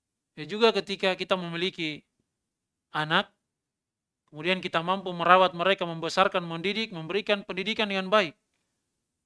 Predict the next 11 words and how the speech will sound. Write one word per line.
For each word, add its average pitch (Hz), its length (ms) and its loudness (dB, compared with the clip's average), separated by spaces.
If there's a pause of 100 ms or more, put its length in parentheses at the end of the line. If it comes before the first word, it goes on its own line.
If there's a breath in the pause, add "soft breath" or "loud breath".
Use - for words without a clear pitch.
Itu 170 180 -8
kebahagiaan, 202 640 2 (240)
penyejuk 170 400 -6 (880)
dari 175 400 0 (800)
hati 190 320 4
dan 160 160 -2
mata 190 240 0
kita. 160 320 -10 (1300)
Yang 147 160 -12
kita 165 160 4
harapkan 180 560 6